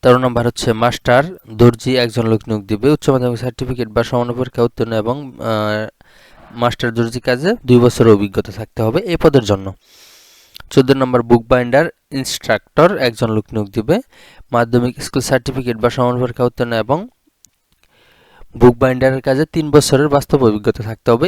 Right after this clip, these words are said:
এই পদের জন্য। পনেরো নম্বর ব্ল্যাক স্মিথ পাঁচজন লোক নিয়োগ দিবে। এসএসসি বা সমান পরীক্ষা উত্তীর্ণ হলে আবেদন করতে পারবেন। ব্ল্যাক স্মিথ কাজে তিন বছরের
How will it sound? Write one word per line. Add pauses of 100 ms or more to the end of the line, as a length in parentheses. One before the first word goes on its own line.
এই
পদের
জন্য। (1000)
পনেরো
নম্বর (220)
ব্ল্যাক
স্মিথ (340)
পাঁচজন
লোক
নিয়োগ
দিবে।
এসএসসি
বা
সমান
পরীক্ষা
উত্তীর্ণ
হলে
আবেদন
করতে
পারবেন। (800)
ব্ল্যাক
স্মিথ (100)
কাজে
তিন
বছরের